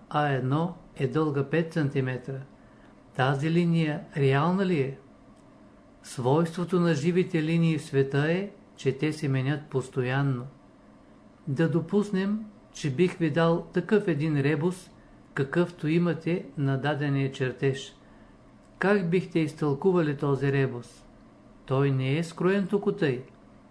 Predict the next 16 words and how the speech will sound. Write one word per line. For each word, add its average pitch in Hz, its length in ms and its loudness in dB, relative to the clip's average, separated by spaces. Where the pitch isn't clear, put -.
То 156 160 2
е, 180 320 2
което 165 360 0
съществува 139 840 -2
в 165 100 -12
природата. 143 640 -2
Това 160 560 4
е 147 220 0
езикът 160 460 -2
на 139 140 0
природата. 139 680 0
Тия 151 280 2
линии 185 520 2
не 135 160 0
са 135 200 -2
измислени. 151 680 -2